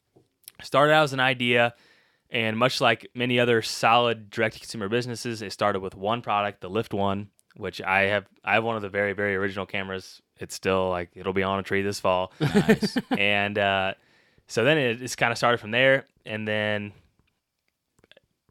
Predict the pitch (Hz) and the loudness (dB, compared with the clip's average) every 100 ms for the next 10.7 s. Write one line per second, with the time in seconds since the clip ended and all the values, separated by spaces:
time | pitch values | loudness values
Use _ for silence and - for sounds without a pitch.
0 | _ _ - 98 117 123 123 131 127 127 | _ _ -10 -6 -4 0 2 4 2 0
1 | 117 98 95 104 101 - 139 135 131 120 | -4 -8 -2 -2 -2 0 2 2 2 0
2 | 110 101 - 131 127 127 - 104 98 98 | -2 -8 0 6 8 6 2 -4 -4 0
3 | 120 123 117 113 - - - - _ - | 0 2 2 2 -4 -20 -20 -20 _ -4
4 | 110 110 110 - _ _ _ - 104 120 | -2 0 -2 -6 _ _ _ -4 0 2
5 | 123 131 120 123 110 110 110 110 139 123 | 2 0 0 0 0 -2 -4 0 -2 -2
6 | 117 110 113 120 107 98 107 110 104 98 | -2 0 0 0 -2 4 8 10 8 6
7 | 98 95 101 107 104 101 98 - 98 95 | 0 -2 -2 -2 -2 -4 -4 -4 -2 -2
8 | 98 101 98 - - - 98 92 90 90 | -4 -6 -8 -10 -14 -10 -8 -8 -8 -10
9 | 95 87 87 87 - _ _ _ _ _ | -8 -8 -10 -14 -20 _ _ _ _ _
10 | _ 110 - 120 117 104 | _ -14 -2 2 4 4